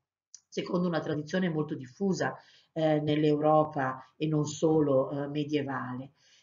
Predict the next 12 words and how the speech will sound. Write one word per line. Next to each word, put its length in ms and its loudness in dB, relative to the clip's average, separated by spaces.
Davanti 460 6
a 60 0
questo 300 -4
portico 500 2
d'accesso, 580 0
che 120 -2
immaginiamo 1040 -2
corrispondere 1080 -2
alla 280 0
zona 300 0
numero 420 0
due, 460 -2